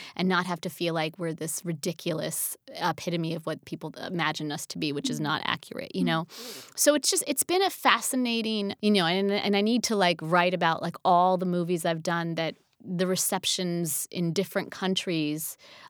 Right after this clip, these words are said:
Speaker 1: allow for different conversations and have really stayed with me, you know?
Speaker 2: Mm.
Speaker 1: And when we talk about I Can't Think Straight, like I said,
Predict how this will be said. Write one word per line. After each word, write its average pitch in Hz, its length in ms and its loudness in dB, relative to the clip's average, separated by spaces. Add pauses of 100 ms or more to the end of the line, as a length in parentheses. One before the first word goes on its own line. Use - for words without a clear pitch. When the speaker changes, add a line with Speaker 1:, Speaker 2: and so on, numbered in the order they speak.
Speaker 1:
allow 180 420 4
for 180 200 -2
different 165 340 -4
conversations 160 800 -2
and 170 100 -4
have 175 220 -2
really 269 420 0 (320)
stayed 294 380 2
with 190 200 -4
me, 113 240 -4
you - 160 -4
know? 165 280 0
Speaker 2:
Mm. - 60 -2
Speaker 1:
And 190 100 2
when 190 80 2
we 196 80 0
talk 220 200 -2
about 208 160 0
I 196 120 2
Can't 185 260 -8
Think 254 180 -2
Straight, - 300 0
like 185 160 -4
I 190 60 -2
said, 202 420 -2